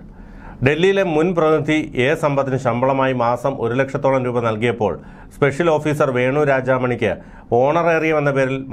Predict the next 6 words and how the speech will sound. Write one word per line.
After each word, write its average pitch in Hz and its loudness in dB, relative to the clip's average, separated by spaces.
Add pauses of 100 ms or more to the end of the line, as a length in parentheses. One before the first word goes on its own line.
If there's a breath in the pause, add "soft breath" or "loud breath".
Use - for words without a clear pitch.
മാസം 127 0
നൽകിയത് 113 0 (400 loud breath)
തൊണ്ണൂറ്റിയാറായിരത്തി 147 2 (120)
അറുന്നൂറ്റി 143 -2
അറുപത്തിയാറ് 123 0
രൂപയാണ്. 92 -2